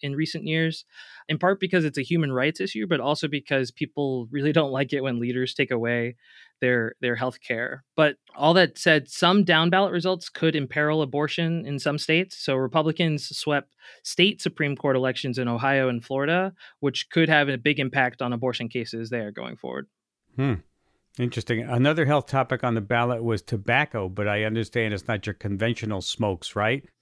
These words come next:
Speaker 1: No, yeah, we're talking about flavored tobacco products. So in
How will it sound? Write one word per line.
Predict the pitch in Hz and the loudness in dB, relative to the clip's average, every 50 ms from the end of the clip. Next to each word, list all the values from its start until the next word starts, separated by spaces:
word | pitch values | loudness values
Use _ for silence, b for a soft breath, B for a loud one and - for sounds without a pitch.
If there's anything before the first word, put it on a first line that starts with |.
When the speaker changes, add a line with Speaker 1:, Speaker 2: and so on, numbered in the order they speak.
| _ _ | _ _
Speaker 1:
No, | 170 190 208 220 214 208 202 | 4 6 6 6 6 6 4
yeah, | 185 180 196 208 214 202 185 | 4 4 4 4 4 4 4
we're | 180 175 | 4 4
talking | 196 190 202 214 214 214 | 4 4 6 6 4 4
about | 208 170 175 165 160 147 - | 4 4 6 6 4 4 0
flavored | - - - 165 170 180 170 180 175 | -4 -2 2 4 4 6 4 4 2
tobacco | - 160 135 143 135 131 - 143 127 127 120 | 2 2 4 4 4 4 2 2 0 0 0
products. | 113 - - 147 135 123 120 117 117 113 - | -2 -2 0 0 0 2 0 -2 -4 -6 -4
So | - 143 131 127 123 123 120 | -2 0 0 0 0 -2 -4
in | - 139 139 139 135 135 127 | -6 -4 -4 -4 -4 -4 -6